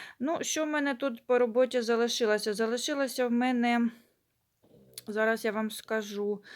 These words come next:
а, десь триста хрестиків і, м, порядка чотири тисячі стібочків, е, бекстічу. Ось, ну, я думаю, що я,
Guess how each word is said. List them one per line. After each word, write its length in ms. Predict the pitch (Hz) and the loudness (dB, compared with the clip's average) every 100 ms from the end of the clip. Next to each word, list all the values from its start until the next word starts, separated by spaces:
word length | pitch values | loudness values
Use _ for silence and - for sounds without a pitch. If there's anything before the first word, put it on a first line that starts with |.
| - - - - | -18 -18 -20 -12
а, 200 | - 208 | -4 -2
десь 340 | 185 240 254 - | 2 4 4 0
триста 440 | 247 240 - 220 | 0 2 2 0
хрестиків 920 | 208 196 180 170 - 214 - 311 - - _ | 0 2 0 0 -6 -8 -4 -6 -6 -16 _
і, 360 | 240 262 285 294 277 - 240 | -6 -2 0 0 -2 -6 -10
м, 520 | 214 208 208 208 208 202 | -6 -4 -4 -4 -6 -8
порядка 640 | - 220 240 269 - 233 226 | -2 2 4 2 2 -2 0
чотири 500 | - 233 - 262 233 | -2 -4 0 2 2
тисячі 600 | 233 233 220 208 220 214 | 0 0 -2 -2 -2 -2
стібочків, 800 | - 208 185 247 240 - 196 - | -2 -2 2 0 0 -4 -6 -4
е, 180 | 196 190 | -2 0
бекстічу. 800 | 202 208 - - 170 185 - - - - - - - - - _ _ - | -2 -2 -8 -8 -10 -10 -14 -16 -20 -18 -18 -18 -18 -18 -20 _ _ -4
Ось, 500 | 202 190 190 - - | -2 -2 -6 -8 -4
ну, 320 | 247 311 370 | -2 0 -2
я 220 | 254 269 | 2 2
думаю, 460 | 240 269 247 240 233 | 2 0 2 2 2
що 200 | 233 240 | 0 -4
я, 540 | 202 220 214 208 208 | 0 4 4 4 2